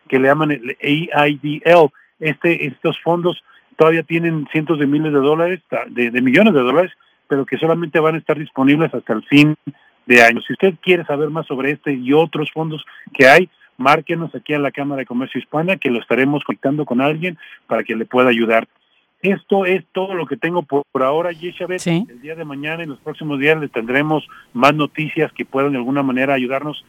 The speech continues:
Speaker 1: a saber dónde estamos situados, cómo prepararnos para el próximo año, el veinte veintidós,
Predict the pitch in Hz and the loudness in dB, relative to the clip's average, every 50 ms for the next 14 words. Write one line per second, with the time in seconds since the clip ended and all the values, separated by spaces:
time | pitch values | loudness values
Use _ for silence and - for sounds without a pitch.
0 | - - _ - - 127 107 123 120 139 143 147 165 160 151 127 - 151 147 156 | -20 -20 _ -6 -6 -4 -2 0 2 2 2 0 -2 -2 -4 -4 -2 -4 -4 -4
1 | 151 - - 120 - 139 139 143 156 190 202 190 - _ _ _ _ _ _ _ | -6 -8 -10 -8 -2 0 2 2 2 0 -2 -6 -8 _ _ _ _ _ _ _
2 | - 143 147 135 - 131 113 - 123 123 135 143 151 139 - - 120 117 117 - | -4 -2 -2 0 -2 -4 -2 0 0 0 0 0 -2 -6 -4 -4 -4 -4 -4 -6
3 | - 135 139 - - 143 135 127 120 120 127 143 170 190 180 127 127 127 120 - | -6 -6 -6 -6 -4 -4 -4 -2 -2 -2 -2 -2 -4 -6 -6 -6 -8 -8 -6 -6
4 | 131 123 120 110 117 120 147 175 175 - | -6 -6 -6 -6 -6 -6 -6 -6 -6 -8